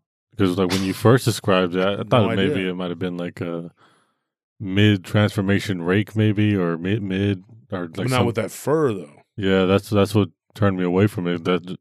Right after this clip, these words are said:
Speaker 1: but then I was trying to think, like, I don't know if these are really the typical signs you'd hear from a Bigfoot, besides it just kinda being ape-like. So I, I don't even know what kind of creature would be able to do something like that, especially as stealthily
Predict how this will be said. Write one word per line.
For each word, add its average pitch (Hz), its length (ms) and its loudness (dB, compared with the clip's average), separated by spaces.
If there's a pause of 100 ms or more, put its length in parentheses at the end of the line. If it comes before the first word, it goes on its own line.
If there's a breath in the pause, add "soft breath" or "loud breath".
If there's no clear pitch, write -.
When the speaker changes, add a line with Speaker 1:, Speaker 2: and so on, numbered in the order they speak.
Speaker 1:
but - 300 -14
then 95 220 -2
I 92 60 -4
was 90 160 -8
trying 98 200 -4
to - 40 -16
think, 95 220 -8
like, 87 120 -10
I 90 40 -4
don't 95 160 -2
know 98 160 2
if - 120 -6
these 101 220 2
are 92 80 0
really 92 220 0
the 85 260 -6 (640 soft breath)
typical 95 580 -2
signs 101 400 -4
you'd 87 120 -6
hear 95 160 -6
from 85 220 -14
a 80 60 -12
Bigfoot, 95 680 -4 (380 soft breath)
besides 95 460 -2
it 87 120 -4
just 85 220 -10
kinda 90 240 -6
being 87 260 -6
ape-like. 98 600 -6 (1080)
So 101 60 2
I, 95 220 2
I - 20 0
don't 107 200 4
even 92 140 -4
know 92 120 0
what 90 180 -4
kind 98 180 -2
of 82 240 -8
creature 104 420 0
would 85 120 -6
be 95 80 0
able 87 160 -2
to 85 80 -8
do 98 200 2
something 90 360 -2
like 87 180 -8
that, 92 180 -2
especially 104 520 0
as 82 100 -4
stealthily 98 680 -2